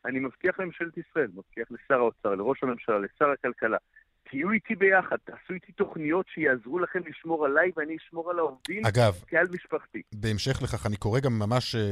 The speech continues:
Speaker 2: לפני זמן קצר בכלכליסט, שהתעשייה האווירית תפטר תשע מאות עובדים.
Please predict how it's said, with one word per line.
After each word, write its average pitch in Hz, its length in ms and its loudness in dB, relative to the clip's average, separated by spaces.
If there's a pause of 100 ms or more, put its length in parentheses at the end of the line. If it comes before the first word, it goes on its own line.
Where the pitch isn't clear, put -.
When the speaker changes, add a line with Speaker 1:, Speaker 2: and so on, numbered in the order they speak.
(380)
Speaker 2:
לפני 117 200 -6
זמן 113 160 -2
קצר 113 300 -2
בכלכליסט, 120 840 -2
שהתעשייה 101 540 -2
האווירית 104 440 2
תפטר 98 480 -4
תשע 95 280 0
מאות 92 280 -2
עובדים. 92 400 0